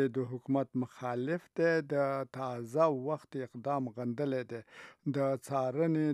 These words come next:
د پرمختګ او د تصدیقولو د میکانیزم په باره کې د حکومتونو ترمنځ د صلاحیت لرونکي مقام دواړو خواوو منلې وه چې د عملیاتو احترام بیا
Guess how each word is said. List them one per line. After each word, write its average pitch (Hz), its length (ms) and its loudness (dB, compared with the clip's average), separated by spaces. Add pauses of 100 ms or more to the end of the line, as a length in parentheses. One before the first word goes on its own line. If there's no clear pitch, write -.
د 127 180 -2
پرمختګ 131 580 -6 (240)
او 135 100 -2 (160)
د 123 220 -10
تصدیقولو 127 960 -6 (140)
د 123 180 -8
میکانیزم 135 840 -2 (140)
په 123 80 -8 (240)
باره 127 320 -6 (100)
کې 147 160 -6 (140)
د - 20 -4 (140)
حکومتونو 123 760 -4 (220)
ترمنځ 127 560 -4
د 127 40 -10 (120)
صلاحیت 123 720 -10
لرونکي 147 540 -2 (120)
مقام 135 380 2 (640)
دواړو 180 320 6 (100)
خواوو 175 400 4 (160)
منلې 160 480 2
وه 160 160 8 (440)
چې 143 120 0 (220)
د - 20 -2 (140)
عملیاتو 127 580 0
احترام 123 560 -6
بیا 117 100 -6